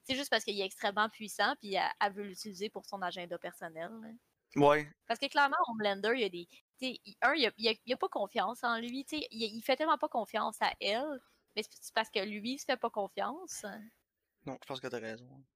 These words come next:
Speaker 1: Puis justement, elle, je pense qu'elle voit s-, justement ses faiblesses, là, dans tout son caractère.
Speaker 2: Ouais,
Speaker 1: Puis
Speaker 2: puis elle
Speaker 1: elle
Speaker 2: réussit à les
Speaker 1: utilise
Speaker 2: exploiter.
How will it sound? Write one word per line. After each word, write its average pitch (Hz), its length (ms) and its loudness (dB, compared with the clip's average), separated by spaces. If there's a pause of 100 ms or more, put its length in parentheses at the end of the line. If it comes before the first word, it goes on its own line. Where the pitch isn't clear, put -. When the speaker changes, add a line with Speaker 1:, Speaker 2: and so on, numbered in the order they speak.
(140)
Speaker 1:
Puis 190 540 -10
justement, 214 600 2
elle, 247 260 4
je - 60 -4
pense 247 220 4
qu'elle 185 220 2
voit 208 220 2
s-, - 240 -12
justement 196 400 -2
ses 202 160 -12
faiblesses, 190 600 -2
là, 202 180 -4
dans 185 180 0
tout 214 140 -6
son 202 140 -8
caractère. 202 760 -2 (800)
Speaker 2:
Ouais, 135 200 8
Speaker 1:
Puis 131 60 -6
Speaker 2:
puis - 60 2
elle 117 60 6
Speaker 1:
elle - 80 4
Speaker 2:
réussit 127 160 -2
à 139 60 2
les 123 120 0
Speaker 1:
utilise 113 80 -4
Speaker 2:
exploiter. 117 600 -4